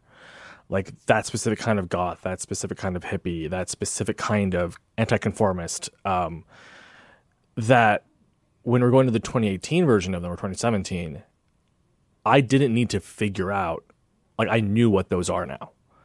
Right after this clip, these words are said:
I saw it around me. I saw what those turned into. I saw what kind of the crunchy hippie, you know, if they're about nature and, and being organic, but then, like, organic also became about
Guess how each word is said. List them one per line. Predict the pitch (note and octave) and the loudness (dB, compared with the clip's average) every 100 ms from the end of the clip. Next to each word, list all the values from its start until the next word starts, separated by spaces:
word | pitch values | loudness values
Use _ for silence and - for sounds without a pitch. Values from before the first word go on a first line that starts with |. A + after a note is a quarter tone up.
| _ - | _ -6
I | |
saw | G#2+ - A#2 A#2+ | -4 4 6 6
it | |
around | G2+ F#2+ G2 | 6 2 -2
me. | F#2+ | -2
I | F#2 | -4
saw | - A#2+ | 0 4
what | A#2+ A2 | 4 4
those | G2 | 0
turned | - G#2 F#2 | -2 -4 -2
into. | G#2+ - | -2 0
I | F#2+ | -2
saw | G2+ - A2+ A#2+ | -2 0 4 6
what | G#2 - _ - - - _ - | 4 -2 _ -20 -20 -20 _ -8
kind | - A2+ A2+ | -2 2 2
of | G#2 | 2
the | A2 | 0
crunchy | - A2+ - G#2+ | -2 -2 -2 -2
hippie, | A2+ - G#2+ G2 G2 _ _ - - | -2 0 0 -2 -4 _ _ -18 -6
you | |
know, | A#2+ | -2
if | G#2+ | 0
they're | - A#2+ A2 - - - - | 4 6 4 2 -10 -20 -18
about | C#3 C#3 | -2 0
nature | B2+ C3+ B2+ - A#2+ A2 F#2+ | 2 0 0 2 4 6 4
and, | G2 G#2 G#2 G#2 | 2 2 2 0
and | G#2+ G#2 | -2 0
being | A2 | 2
organic, | G#2+ G#2 C3+ A#2+ G2+ | 2 2 2 2 2
but | |
then, | G#2 | 0
like, | G#2+ G2 | -2 -2
organic | G#2+ G#2 B2 A2+ | -4 0 2 2
also | A2 - | 0 -4
became | A2 A#2 G#2 | -6 -2 0
about | F#2+ | 0